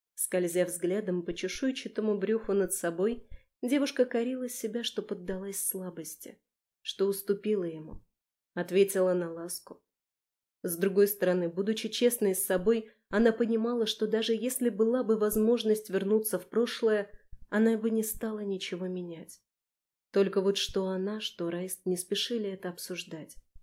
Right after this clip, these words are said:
А ведь придётся. Найти бы только способ рассказать о том, кто она.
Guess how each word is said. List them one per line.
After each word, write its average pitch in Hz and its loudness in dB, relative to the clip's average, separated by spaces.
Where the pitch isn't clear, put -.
А 180 0
ведь 214 0
придётся. 190 -2
Найти 196 6
бы 202 2
только 208 4
способ 262 0
рассказать 202 -2
о 208 -2
том, 226 -2
кто 214 -4
она. 175 -12